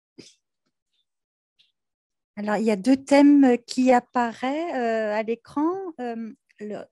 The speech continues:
autour de l'hormono-, de, des traitements hormonodépendants. Alors, combien de temps faut-il attendre avoir, avant de voir une perte de poids ? Et puis, quels sont les aliments à éviter pour un cancer hormonodépendant ?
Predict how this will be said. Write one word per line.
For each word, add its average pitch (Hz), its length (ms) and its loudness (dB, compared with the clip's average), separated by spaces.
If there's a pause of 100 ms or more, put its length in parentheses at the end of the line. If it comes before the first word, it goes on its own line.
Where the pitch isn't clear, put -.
autour 240 400 -6
de 262 100 -2
l'hormono-, 240 500 -2
de, 202 400 -4
des 208 300 -6
traitements 254 380 0
hormonodépendants. 233 880 -4 (640)
Alors, 214 240 -4
combien 294 320 2
de 277 100 0
temps 277 220 -4
faut-il 254 360 -10
attendre 269 440 -6
avoir, 226 360 -8 (160)
avant 226 280 -8
de 233 160 -8
voir 233 260 -6
une 220 180 -10
perte 214 300 -10
de 208 220 -10
poids ? 220 480 -10 (800)
Et 233 120 -6
puis, 277 360 -8
quels 285 160 -2
sont 320 160 -2
les 269 200 -2
aliments 262 300 0
à 240 80 -2
éviter 240 480 -8
pour 240 220 -10
un 233 80 -6
cancer 240 400 -10
hormonodépendant ? 220 880 -8